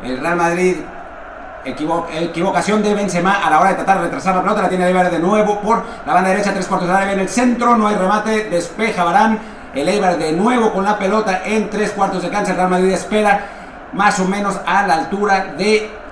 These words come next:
la línea del área, mientras que ya el, la presión del Real Madrid está obligando al Eibar a retrasar. Estamos esperando a que la pelota vuelva a salir para que la televisión nos dé una escena del fuera de lugar, a ver si, si se nos hace, porque la verdad es que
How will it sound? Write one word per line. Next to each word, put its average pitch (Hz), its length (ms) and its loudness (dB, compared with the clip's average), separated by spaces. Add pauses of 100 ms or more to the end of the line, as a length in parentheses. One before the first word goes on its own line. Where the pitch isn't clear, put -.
(100)
la 139 140 -4
línea 196 260 2
del 175 140 2
área, 196 240 0
mientras 202 340 -2
que - 240 -6 (180)
ya 156 320 4
el, 127 240 0
la 123 120 0
presión 151 240 -4
del 175 100 -2
Real 160 100 -2
Madrid 156 200 -2
está - 300 -2
obligando 156 500 0
al 139 260 -2
Eibar 175 400 0
a 156 200 2
retrasar. 156 420 -2
Estamos 190 260 -2
esperando 180 500 0
a 165 140 -2
que 196 80 -4
la 175 120 0
pelota 175 280 -2
vuelva 196 320 0
a 180 40 0
salir 196 440 0 (220)
para 180 240 2
que 202 120 -2
la 185 120 0
televisión 160 600 -2
nos 151 240 -2
dé 220 360 0
una 180 160 0
escena 202 560 -2
del 139 220 0
fuera 214 280 -2
de 190 60 0
lugar, 156 280 2
a 180 80 4
ver 156 140 -2
si, 160 320 -4 (300)
si 165 180 -2
se 160 100 -6
nos 139 200 -4
hace, 196 240 0
porque - 260 -6
la 123 100 0
verdad 131 320 0
es - 120 -2
que - 240 -4